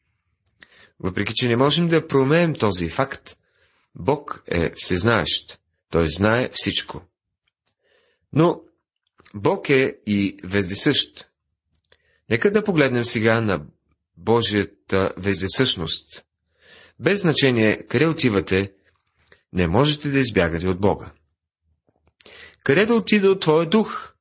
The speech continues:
Или от присъствието ти къде да побягна? Ако възляза на небето, ти си там. Ако си постеля в преизподнята, и там си ти. Псалом сто тридесет и девети, стихове седми и осми. Преизподнята, това е Шеол.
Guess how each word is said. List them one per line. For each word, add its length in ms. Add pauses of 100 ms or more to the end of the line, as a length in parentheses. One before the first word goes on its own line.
Или 180
от 160
присъствието 640
ти 200
къде 220
да 140
побягна? 540 (920)
Ако 220
възляза 440
на 140
небето, 460
ти 140
си 180
там. 300 (600)
Ако 200
си 200
постеля 640
в 220 (100)
преизподнята, 840 (360)
и 140
там 220
си 180
ти. 320 (1120)
Псалом 340
сто 180
тридесет 460
и 60
девети, 400
стихове 440
седми 520
и 180
осми. 400 (1120)
Преизподнята, 720
това 280
е 80
Шеол. 540